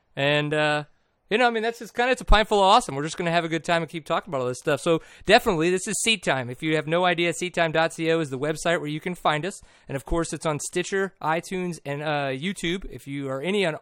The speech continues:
on any of those social little, uh, bits, Facebook, of course, facebook dot com slash seat time, twitter dot com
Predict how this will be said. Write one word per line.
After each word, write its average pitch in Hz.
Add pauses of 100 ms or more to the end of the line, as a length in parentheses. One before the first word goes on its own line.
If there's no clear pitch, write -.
(240)
on 170
any 214
of 151
those 165
social 170 (180)
little, 175 (240)
uh, 156
bits, 170
Facebook, -
of 143
course, 151
facebook -
dot 135
com 139
slash 127
seat 233
time, 175 (280)
twitter 220 (280)
dot 170
com 160